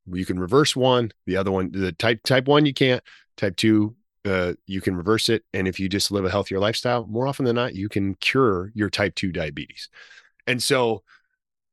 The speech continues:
to your point, that is an obstacle for my wife to overcome all the time, because when she goes to the gym, her sugar could go low, her sugar could go high. So she has to preemptively,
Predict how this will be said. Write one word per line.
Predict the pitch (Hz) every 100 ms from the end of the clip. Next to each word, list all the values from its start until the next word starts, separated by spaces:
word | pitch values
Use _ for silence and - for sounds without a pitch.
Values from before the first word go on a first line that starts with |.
| _ - - - _ -
to | 170
your | 135 110
point, | - 156 117 107 - - - -
that | 127 139
is | 135
an | 107
obstacle | 120 139 - - 82
for | 85 104
my | 95
wife | 90 92 -
to | -
overcome | 90 78 - 120 - - - _ _ _ _
all | - 95
the | -
time, | - 117 - -
because | - 101 107 98 90 - - - _ _ _ -
when | 113 101 98 - -
she | - 127
goes | 101 107 98
to | 87
the | 76
gym, | - 156 85 92 - _ _ _ _ _ _ _ _ _ _ _ _
her | - 113
sugar | - 127 107
could | - 107
go | 80 80
low, | 90 120 147
her | 107
sugar | 90 98 85
could | - 87
go | 76 67
high. | - 143 139 139 127
So | - -
she | - - 165
has | 107 110 107 -
to | - 101 92
preemptively, | - - 98 110 117 - 95 95 87 82